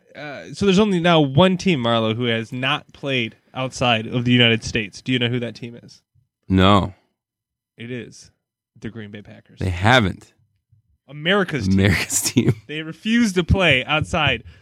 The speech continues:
Speaker 1: of this great country. <laughs>
Speaker 2: Uh, that's actually, that's actually kinda surprising considering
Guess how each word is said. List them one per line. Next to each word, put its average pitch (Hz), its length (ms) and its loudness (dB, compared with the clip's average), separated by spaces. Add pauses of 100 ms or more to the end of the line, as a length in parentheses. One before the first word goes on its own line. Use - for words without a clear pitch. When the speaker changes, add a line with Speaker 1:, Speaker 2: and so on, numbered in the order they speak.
(160)
Speaker 1:
of 123 140 -18
this 160 200 0
great 156 220 0
country. 127 520 -8
<laughs> - 60 -20 (3500)
Speaker 2:
Uh, 104 640 4
that's 160 260 0
actually, 262 520 2
that's 175 240 0
actually 196 240 0
kinda 185 220 0
surprising 151 500 2
considering 107 720 -2